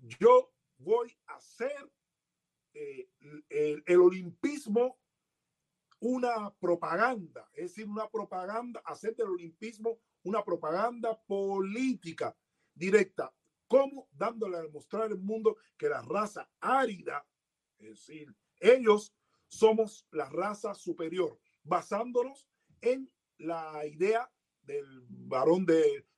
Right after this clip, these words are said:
Pierre de Coubertin en los Juegos Olímpicos y, y antiguo,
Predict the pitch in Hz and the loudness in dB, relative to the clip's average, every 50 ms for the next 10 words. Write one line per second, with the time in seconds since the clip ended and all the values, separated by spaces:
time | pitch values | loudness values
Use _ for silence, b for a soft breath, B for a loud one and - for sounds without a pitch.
0 | _ - 170 190 185 175 180 180 - 185 170 170 165 - - 185 190 208 233 247 | _ 0 0 0 2 0 -2 -2 0 0 0 0 0 -2 -2 -2 -2 -2 -4 -8
1 | _ _ _ _ _ _ _ _ _ _ - 147 143 139 143 135 123 170 202 190 | _ _ _ _ _ _ _ _ _ _ -12 -10 -10 -6 -6 -2 0 0 0 2
2 | 170 175 175 185 220 226 - 269 262 - 247 233 226 - - _ _ _ _ _ | 2 0 0 0 -2 -6 -6 -8 -6 -2 -2 -2 -2 -4 -12 _ _ _ _ _
3 | - 117 110 107 110 113 113 - - - - 113 107 107 110 - 120 113 - - | -20 -18 -14 -10 -8 -8 -8 -8 -10 -16 -12 -10 -8 -6 -6 -6 -6 -2 2 6
4 | 180 240 254 233 214 208 226 - | 6 8 8 10 10 8 8 6